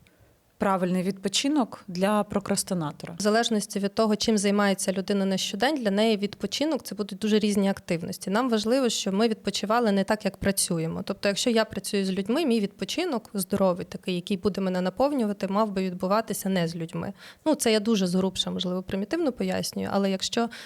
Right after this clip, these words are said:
Speaker 2: в когось, е, люб-, робота інтелектуальна, відпочинком, можливо, буде переключення на більш фізичну роботу.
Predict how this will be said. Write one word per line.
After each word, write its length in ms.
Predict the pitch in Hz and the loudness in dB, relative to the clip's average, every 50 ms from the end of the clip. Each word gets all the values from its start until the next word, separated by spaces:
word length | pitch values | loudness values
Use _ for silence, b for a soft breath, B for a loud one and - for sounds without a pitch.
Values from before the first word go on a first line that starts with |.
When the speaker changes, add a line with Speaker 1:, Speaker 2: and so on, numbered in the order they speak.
| B B B | B B B
Speaker 2:
в 80 | - - | -10 -4
когось, 600 | - 220 233 220 214 208 202 190 - - - - | 0 2 2 4 4 4 2 2 0 -2 -4 -4
е, 440 | 196 190 185 185 185 185 185 170 | -2 -2 0 2 2 2 2 2
люб-, 240 | 190 196 190 - - 226 | 0 -2 -4 -2 -2 -2
робота 320 | 214 196 220 220 - 214 | 0 0 0 0 0 0
інтелектуальна, 680 | 202 202 - 214 202 202 - - 226 247 320 339 285 214 | -2 0 0 0 0 0 0 0 0 2 2 2 0 0
відпочинком, 640 | 208 - - - 196 - - 254 277 269 - 208 | -2 -2 -4 -4 -4 -2 -2 -2 -2 -2 -2 -2
можливо, 380 | 196 196 196 190 196 202 196 190 | 0 0 0 0 0 -2 -2 -2
буде 220 | 185 208 196 202 | -2 -2 -2 -2
переключення 600 | 196 - 190 185 - - 208 214 - - 196 185 | -2 -2 -2 -4 -2 -2 -4 -4 -4 -4 -4 -4
на 100 | 175 180 | -2 -2
більш 200 | 180 190 185 - | -4 -4 -6 -6
фізичну 520 | - 196 180 180 185 180 - - - 185 185 | -6 -6 -4 -4 -4 -4 -4 -6 -6 -6 -6
роботу. 420 | 196 190 - - 190 190 - B | -6 -6 -6 -6 -6 -6 -6 B